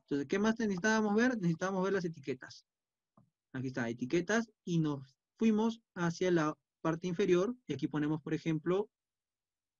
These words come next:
mostrar total boletas, no, mostrar total ventas. Ok, aquí le ponemos el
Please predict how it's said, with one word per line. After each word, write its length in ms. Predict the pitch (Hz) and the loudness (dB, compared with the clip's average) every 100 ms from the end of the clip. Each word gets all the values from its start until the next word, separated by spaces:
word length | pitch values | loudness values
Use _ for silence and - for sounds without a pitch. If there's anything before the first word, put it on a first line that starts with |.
| _ _ _ _ _ _ - | _ _ _ _ _ _ -8
mostrar 360 | 135 135 160 | -4 0 0
total 320 | 165 156 151 156 | 0 -2 0 0
boletas, 440 | 156 156 175 170 | 2 0 -2 -4
no, 200 | 131 - - | -4 -6 -10
mostrar 500 | 131 117 - 151 156 | -8 -8 -4 -4 -2
total 300 | 139 127 127 | -4 -2 -2
ventas. 420 | 113 117 123 - _ _ _ _ _ _ _ _ _ _ _ _ _ _ - | -4 -8 -12 -20 _ _ _ _ _ _ _ _ _ _ _ _ _ _ -8
Ok, 140 | 139 185 165 | -2 -2 -2
aquí 200 | 139 147 | -2 0
le 100 | 143 | 2
ponemos 440 | 143 143 147 143 | 0 0 -2 -2
el 380 | 135 127 120 | 0 2 2